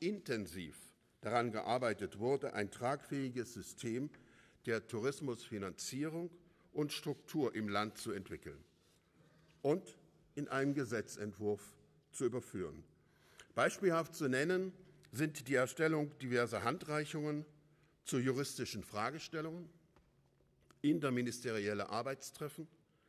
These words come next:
zur Klärung rechtlicher Fragen, zahlreiche Diskussions- und Austauschrunden im Lande oder auch Expertengespräche zur Tourismusfinanzierung auf Bundesländerebene. In einem weiteren Schritt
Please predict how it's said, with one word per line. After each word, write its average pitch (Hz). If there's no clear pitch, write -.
zur -
Klärung 123
rechtlicher 113
Fragen, 104
zahlreiche 143
Diskussions- 123
und 113
Austauschrunden 107
im 92
Lande 123
oder 131
auch 127
Expertengespräche 110
zur 110
Tourismusfinanzierung 101
auf 107
Bundesländerebene. 95
In 104
einem 104
weiteren 139
Schritt 170